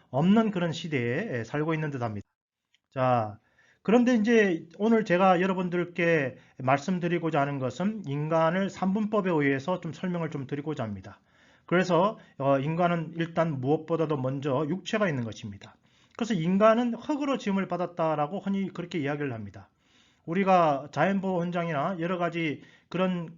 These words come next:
글귀를 보게 되면은 인간은 흙에서 태어나 흙으로 돌아간다라는 이야기를 하게 됩니다. 예, 참 우리가 엄-, 어머니의 어떻게 보면 자궁을 통해서 우리가 태어나게 됩니다.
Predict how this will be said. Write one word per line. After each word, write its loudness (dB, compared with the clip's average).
글귀를 0
보게 -4
되면은 -4
인간은 -4
흙에서 -6
태어나 -2
흙으로 -2
돌아간다라는 0
이야기를 -2
하게 -4
됩니다. -10
예, 4
참 -2
우리가 2
엄-, 0
어머니의 2
어떻게 -4
보면 -4
자궁을 0
통해서 -6
우리가 -4
태어나게 -4
됩니다. -10